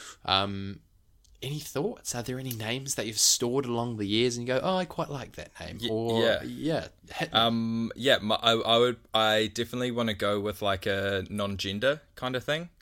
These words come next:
Speaker 1: Mm-hmm.
Speaker 2: in the sense of, like, a Jordan. You know,
Speaker 1: Yes.
Speaker 2: Jordan can go both ways,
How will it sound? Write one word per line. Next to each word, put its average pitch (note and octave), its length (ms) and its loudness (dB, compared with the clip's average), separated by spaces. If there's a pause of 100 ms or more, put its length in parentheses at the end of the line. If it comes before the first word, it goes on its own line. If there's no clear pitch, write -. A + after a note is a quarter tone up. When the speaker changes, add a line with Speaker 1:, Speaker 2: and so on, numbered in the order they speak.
(120)
Speaker 1:
Mm-hmm. C3+ 360 -6
Speaker 2:
in G#2+ 80 -2
the G#2+ 60 -2
sense G2+ 300 -2
of, G2 180 -4
like, G2 240 0
a F#2+ 280 0
Jordan. G#2 500 -2 (400)
You G#2+ 100 -6
know, G2+ 160 -2
Speaker 1:
Yes. A2 160 0
Speaker 2:
Jordan G2+ 220 2
can F#2 140 -10
go G2 120 2
both F#2 240 -2
ways, B2+ 440 2